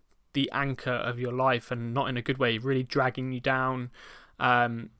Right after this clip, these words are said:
and causing a lot of stress within your life. If it is a relationship, whether that is a romantic partner, your parents, a sibling, um,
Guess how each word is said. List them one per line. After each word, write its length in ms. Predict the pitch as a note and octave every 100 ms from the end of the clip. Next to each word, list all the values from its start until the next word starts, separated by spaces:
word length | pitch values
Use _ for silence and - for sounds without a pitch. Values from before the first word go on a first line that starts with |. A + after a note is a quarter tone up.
| _ -
and 120 | C3+
causing 360 | - C#3 B2 B2
a 20 |
lot 80 | B2+
of 100 | -
stress 360 | - D#3+ -
within 160 | D3+ D3
your 100 | D3
life. 460 | D3 D3 C3+ - - - - - - _ -
If 200 | C#3 D3
it 120 | C#3
is 200 | D#3+ E3
a 60 |
relationship, 680 | D3 C3+ B2 - B2+ - A2
whether 240 | C3+ B2+ C3+
that 180 | C3
is 140 | C3+ C3
a 60 |
romantic 440 | C3 B2+ B2 - -
partner, 600 | - C3+ G#2+ A#2 A2 B2+ -
your 160 | - B2
parents, 920 | - C#3+ C#3 A#2+ A2 - - - - -
a 100 | C3+
sibling, 600 | - C3 B2+ A#2 A#2 - - - -
um, 560 | B2 B2 A#2 A#2 A2+